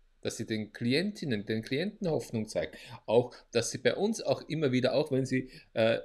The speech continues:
in ihrer Emotion ein bisschen, äh, zurückhaltend ist, dass sie schlussendlich sagt, Okay, was ist, was ist die Sache?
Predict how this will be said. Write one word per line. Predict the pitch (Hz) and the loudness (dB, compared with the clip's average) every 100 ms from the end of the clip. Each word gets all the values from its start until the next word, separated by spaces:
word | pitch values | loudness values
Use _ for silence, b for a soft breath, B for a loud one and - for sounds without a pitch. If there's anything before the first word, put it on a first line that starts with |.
| - | -4
in | 123 120 | 2 4
ihrer | 113 110 | 4 4
Emotion | 127 127 - 117 120 | 2 2 2 2 4
ein | 113 - | 2 4
bisschen, | 139 139 - 123 117 117 | 4 4 2 4 4 4
äh, | 113 113 | 0 -2
zurückhaltend | - 123 139 120 113 113 113 | 0 0 0 2 2 2 -2
ist, | 110 B B | -2 B B
dass | - - | -4 0
sie | 110 | 0
schlussendlich | 117 107 110 107 | 0 2 2 2
sagt, | 101 98 - _ - | 2 0 -2 _ -2
Okay, | 120 - 135 185 196 B B - | 0 4 4 4 0 B B 2
was | 117 | 2
ist, | - 127 - - | 2 -2 -2 -4
was | 117 113 | -4 -2
ist | 123 - | -2 -4
die | |
Sache? | - 135 151 165 175 | -2 0 0 0 0